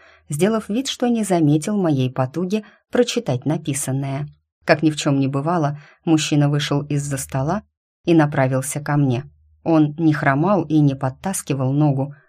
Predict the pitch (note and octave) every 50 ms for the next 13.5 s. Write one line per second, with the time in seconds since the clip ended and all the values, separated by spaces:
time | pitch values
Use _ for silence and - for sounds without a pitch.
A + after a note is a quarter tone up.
0 | _ _ _ - - F3+ E3+ D#3+ D3+ D3+ D3 C#3+ C#3+ D3 C#3+ D3+ D3+ D3 B3+ C#4
1 | C4+ - - - E3+ E3+ D#3 D#3 D#3+ D#3 D#3+ D#3 D3+ - - D#3 D3+ D#3+ D#3+ D#3
2 | D#3 E3 D#3 D3+ D3+ D3 D3 D3 C#3 C#3+ C#3 C#3+ C#3+ C#3 C3 C3 C3 C3+ C3+ C3+
3 | C#3+ D3 E3 F#3 G3+ G3+ - - _ _ - E3 D3+ C#3+ C3+ - - D3 D3 -
4 | - D3+ - - D3 D#3 D#3+ F3+ G#3 G#3 D#3 C3+ C3+ D3 C#3+ - _ _ _ _
5 | _ _ B3+ C#4+ D#4+ D#4+ - F#3 E3+ E3 F3+ G3 F3+ E3+ D3 C#3 C#3 C3+ C3+ C3+
6 | C#3 C#3 E3 A3 A#3+ - - _ _ - - - G#3+ - - - - B2 - -
7 | E3 D#3+ D#3+ C#3 C3 C3 - - C#3 C#3+ D3 - - _ _ _ _ - F3 F3
8 | E3+ E3 D#3+ D3 E3+ G3+ A#3 A#3+ A#3+ B3 B3+ - - _ _ _ - G3+ G#3+ G#3+
9 | G3+ - - - - F3+ D#3 C#3+ C#3 C#3+ D3 D#3 F#3 G#3+ G#3+ F#3 D#3+ D#3+ E3 F3
10 | E3+ - - - F3+ F3+ E3+ E3+ E3 F3 F3 F3 - - - F3+ D3 B2+ - -
11 | - _ _ _ _ _ _ - D#3+ D#3+ D#3 E3+ D#3+ D#3 D#3+ D#3+ D#3+ D3+ D3+ D3+
12 | D3 D3 D3 C#3+ C#3+ C#3+ D3 D#3 E3 F3 F3+ - _ _ _ - D3+ D3 D3 C#3
13 | D3 E3+ G3+ F3+ C#3+ C3+ C#3+ D3+ D3